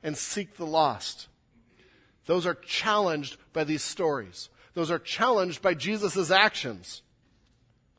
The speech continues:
And when we don't do that, we're more like the Pharisees than the lost coins. We're more like the ones saying, "Why would you do that? Makes no sense."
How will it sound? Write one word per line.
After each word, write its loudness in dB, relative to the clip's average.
And 0
when 2
we 4
don't 4
do -4
that, 2
we're 4
more 6
like 4
the -2
Pharisees 2
than 2
the 2
lost 2
coins. 0
We're 0
more 6
like 6
the -4
ones 2
saying, 2
"Why -2
would -4
you -12
do -4
that? -16
Makes 0
no 2
sense." -8